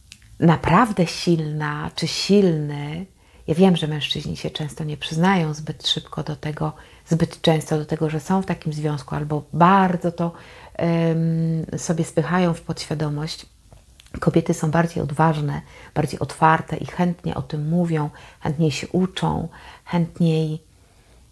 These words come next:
chętniej w ogóle się rozwijają. Chyba się w ogóle bardziej interesują rozwojem osobistym i pracą nad sobą niż mężczyźni. No ale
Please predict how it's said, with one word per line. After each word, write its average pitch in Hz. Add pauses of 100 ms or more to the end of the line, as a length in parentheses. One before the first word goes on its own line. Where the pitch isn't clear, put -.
(640)
chętniej 190
w 170
ogóle 170
się 160
rozwijają. 160
Chyba 196
się 196
w 175
ogóle 254
bardziej 160
interesują 151
rozwojem 143
osobistym 147 (500)
i 170
pracą 185
nad 143
sobą 143
niż 139
mężczyźni. 143 (520)
No 202
ale 180